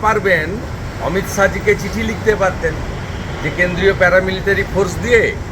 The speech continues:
আপনি করুন। এই রাজ্যে পঞ্চায়েত ভোট আর প্যারামিলিটারি দিয়ে। এখনো পশ্চিমবঙ্গে কয়েকশো কোম্পানি প্যারামিলিটারি আছে পোস্টপোন ভায়োলেন্সকে রোখার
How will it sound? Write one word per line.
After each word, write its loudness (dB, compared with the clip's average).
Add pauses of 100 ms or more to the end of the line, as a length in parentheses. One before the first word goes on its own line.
(540)
আপনি -2
করুন। 0
এই 8
রাজ্যে 0
পঞ্চায়েত 0
ভোট 0
আর 0
প্যারামিলিটারি 2
দিয়ে। -4 (720)
এখনো 2 (100)
পশ্চিমবঙ্গে 2 (140)
কয়েকশো -2
কোম্পানি -2
প্যারামিলিটারি -2
আছে 0
পোস্টপোন -4
ভায়োলেন্সকে 0
রোখার -2